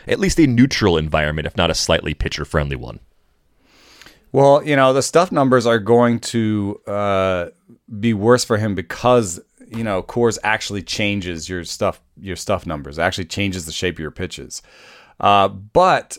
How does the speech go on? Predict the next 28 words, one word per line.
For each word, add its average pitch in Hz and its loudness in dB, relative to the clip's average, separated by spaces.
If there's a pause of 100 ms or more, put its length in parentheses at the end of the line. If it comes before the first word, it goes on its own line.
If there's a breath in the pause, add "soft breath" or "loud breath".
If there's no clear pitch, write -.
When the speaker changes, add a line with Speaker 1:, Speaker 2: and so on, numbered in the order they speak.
Speaker 2:
uh, 107 2
a 107 -4
ninety-six 131 -2
stuff - -2
plus 123 0
is 104 -8
interesting 123 -4
because 107 -4
he 131 -2
has 156 -2
the 120 -12
type 123 -4
of 98 -8
fastball 123 -2
that 92 -6
doesn't 110 2
get 90 -8
changed 107 -4
by 69 -6
Coors. - -16 (560)
That's 113 0
why 104 2 (340 soft breath)
he 104 -4
was 101 -2
an 95 -6
effective 101 -4
Coors 104 -4
pitcher, - -8